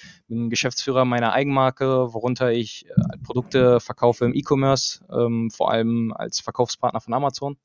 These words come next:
oder wie es halt hier die meisten von uns kennen, als Synonym, äh, F B A-Seller. So ist, glaube, äh, das vielen bekannt.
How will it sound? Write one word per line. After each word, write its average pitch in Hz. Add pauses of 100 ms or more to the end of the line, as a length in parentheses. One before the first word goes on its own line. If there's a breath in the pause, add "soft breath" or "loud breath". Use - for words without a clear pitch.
(560 soft breath)
oder 117
wie 123
es 117
halt 117
hier 127
die 117
meisten 120
von 120
uns 117
kennen, 123
als 110
Synonym, 117
äh, 110
F -
B 107
A-Seller. 123 (520 loud breath)
So 110
ist, 110
glaube, 113
äh, 107
das 107
vielen 120
bekannt. 117